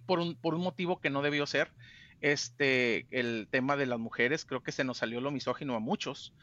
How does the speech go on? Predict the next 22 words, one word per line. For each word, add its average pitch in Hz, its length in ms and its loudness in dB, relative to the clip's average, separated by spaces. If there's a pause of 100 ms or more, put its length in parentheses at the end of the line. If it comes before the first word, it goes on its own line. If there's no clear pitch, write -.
(320)
de 127 160 0
una 135 160 0
manera, 120 600 0 (120)
eh, 98 440 -6
exagerada. 143 720 2 (400)
La - 180 0
película 202 360 2
no 214 120 4
es 180 80 2
buena, 165 440 0 (160)
la 151 160 0
película 165 340 2
en 131 80 -2
sí 156 180 2
es 135 200 0
bastante 139 400 0
malita, 135 420 -2 (300)
pero 170 180 2
no 185 220 2
porque, 202 240 0 (120)
porque 143 280 -2
fueron 147 520 0